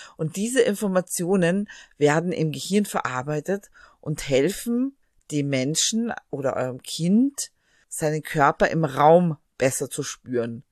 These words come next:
Und das ist das Konzept der sensorischen Integration. Das ist die Fähigkeit des Gehirns, die Sinneseindrücke, die wir erleben, aus dem eigenen Körper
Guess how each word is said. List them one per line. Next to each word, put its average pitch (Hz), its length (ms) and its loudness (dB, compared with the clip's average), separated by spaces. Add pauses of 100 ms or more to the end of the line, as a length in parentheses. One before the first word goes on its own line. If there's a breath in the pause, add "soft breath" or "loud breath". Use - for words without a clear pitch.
(120)
Und - 280 -6
das 165 420 2
ist - 320 -4
das 156 160 0
Konzept 151 540 -2
der 151 60 -4
sensorischen 151 920 -2 (440)
Integration. 139 1200 -2 (520 loud breath)
Das 156 220 0
ist 175 200 -4
die 156 120 -4
Fähigkeit 180 1160 0
des 156 160 -4
Gehirns, 170 680 0 (400 loud breath)
die 156 100 -4
Sinneseindrücke, 156 1080 2
die 139 160 -6
wir 143 220 4
erleben, 139 580 0
aus 156 200 -2
dem 147 120 -10
eigenen 151 640 -2
Körper 156 640 4